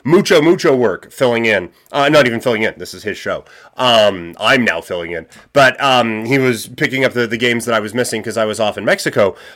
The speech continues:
Um, I was on the east side, so which I, I was in Tulum. Um, that's Eastern time.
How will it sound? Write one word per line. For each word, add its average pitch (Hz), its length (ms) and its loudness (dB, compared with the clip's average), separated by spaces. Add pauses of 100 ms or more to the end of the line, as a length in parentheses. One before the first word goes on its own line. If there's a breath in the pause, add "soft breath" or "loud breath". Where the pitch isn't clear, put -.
(140 loud breath)
Um, 131 520 2 (840)
I 156 120 4
was 175 180 4
on 151 400 6
the 127 400 -4
east - 400 -6
side, 90 500 -4
so 107 160 -6
which 101 140 -10
I, 87 80 -4
I 117 180 -4
was 123 140 -4
in 135 100 0
Tulum. 113 440 -4 (340 loud breath)
Um, 139 380 2
that's 208 400 0 (320)
Eastern 151 440 0
time. 110 440 0